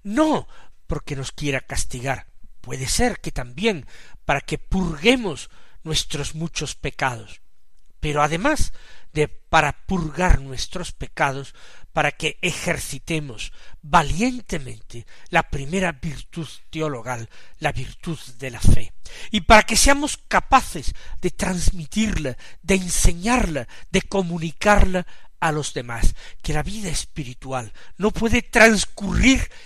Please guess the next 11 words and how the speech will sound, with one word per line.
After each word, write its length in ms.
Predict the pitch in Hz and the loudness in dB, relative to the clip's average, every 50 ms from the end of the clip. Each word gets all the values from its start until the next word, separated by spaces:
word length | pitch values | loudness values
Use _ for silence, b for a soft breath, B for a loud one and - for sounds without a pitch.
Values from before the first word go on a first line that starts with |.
| B B B B B - - | B B B B B -8 -6
en 180 | - 170 165 151 | -2 0 0 0
la 120 | 160 147 | 0 -2
visión 680 | 131 139 - - - - - 196 175 165 139 123 107 104 - b b b b - - - - - - - - - - - - | -2 0 2 2 2 2 0 0 0 0 -2 -6 -12 -14 -16 b b b b -18 -18 -18 -16 -16 -18 -18 -18 -18 -16 -14 -8
y 140 | - 190 170 | -4 -2 -2
en 140 | 156 147 151 | -2 -2 -2
el 160 | 151 147 139 | -6 -6 -4
gozo 460 | - - 175 180 - - - - - B B B B B B - | -2 0 0 0 0 -2 -4 -8 -8 B B B B B B -8
después 720 | - 131 - - - - 170 180 170 160 - - - - - - - - - - - | -4 -4 -4 -4 -4 -2 0 0 0 0 -2 -6 -8 -10 -12 -14 -14 -14 -16 -18 -16
de 200 | 147 131 135 127 | -12 -10 -8 -6
la 120 | 135 131 | -4 -4
ascensión 880 | 123 - - - - - - 131 113 110 - - - 127 113 107 101 | -2 -2 -2 -2 -2 -2 -6 -8 -8 -8 -10 -10 -10 -10 -12 -14 -14